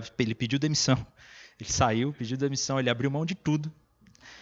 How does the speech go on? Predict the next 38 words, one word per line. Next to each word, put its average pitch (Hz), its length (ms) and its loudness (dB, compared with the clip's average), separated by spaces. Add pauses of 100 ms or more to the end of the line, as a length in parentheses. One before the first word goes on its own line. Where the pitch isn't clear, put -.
(120)
pra 139 140 6
que - 80 2
ele 143 100 6
pudesse 139 500 4
criar 135 420 6
eu 139 120 8
e 151 60 2
meus 147 220 2
irmãos 131 340 -2
no 143 80 0
interior 135 340 2
de 135 100 -4
Minas 139 200 -4
Gerais, 98 600 -6
porque 123 200 -4
ele 127 100 0
queria 127 240 -2
ser - 120 -4
um 123 80 -6
pai 117 160 0
presente. 98 640 -4 (1200)
Ele 143 120 -18
queria 156 200 -6
ser 156 120 -8
um 151 60 -10
pai 147 160 -8
presente. 120 600 -16 (680)
Então, - 140 -14
assim, - 160 -6
por 135 160 -6
isso 151 140 -2
eu 143 60 0
falo 147 160 0
que 139 80 -4
eu 131 40 -6
tenho 135 140 -2
muito 160 180 -2
orgulho 123 540 2